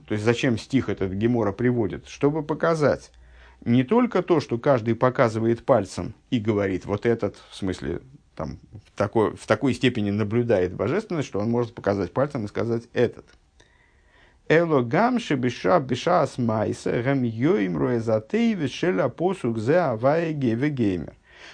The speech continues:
Но и с-, для того, чтобы сказать, что когда дело до этого дойдет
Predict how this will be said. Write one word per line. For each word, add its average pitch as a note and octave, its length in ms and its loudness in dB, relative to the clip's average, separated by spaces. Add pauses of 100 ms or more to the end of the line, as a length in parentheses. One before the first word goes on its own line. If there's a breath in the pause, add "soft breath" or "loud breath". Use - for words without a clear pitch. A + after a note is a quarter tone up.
(160 loud breath)
Но C#3 540 4 (340)
и E3 260 0
с-, - 180 -8
для A2+ 180 -2
того, B2+ 280 2
чтобы G#2+ 300 -2
сказать, D#3+ 680 -2 (280 soft breath)
что - 180 -2
когда C3 420 2
дело A2 340 2
до A2 100 0
этого A#2 320 0
дойдет F3 520 -2